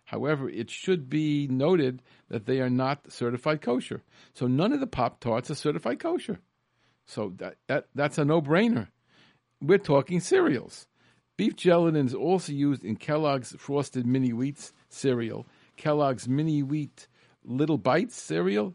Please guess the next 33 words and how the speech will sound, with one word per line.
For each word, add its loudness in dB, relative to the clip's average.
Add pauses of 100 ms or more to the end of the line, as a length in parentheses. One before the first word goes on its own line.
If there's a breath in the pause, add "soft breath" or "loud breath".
(100)
and -8
Kellogg's 0
Rice -2
Krispie -6
Treats -8
cereal. -8 (380 soft breath)
And -4
that's -2
what -6
was -4
in -2
my -2
ma-, -2
magazine -4
article -4 (260 soft breath)
not -8
more 0
than -2
about -6
two, -2
three -4
months -4
ago. -10 (1400 soft breath)
Uh, -2
beef -4
or 0
pork -2
gelatin 0
may 0
be -4
used 0
in 0
Kellogg's -2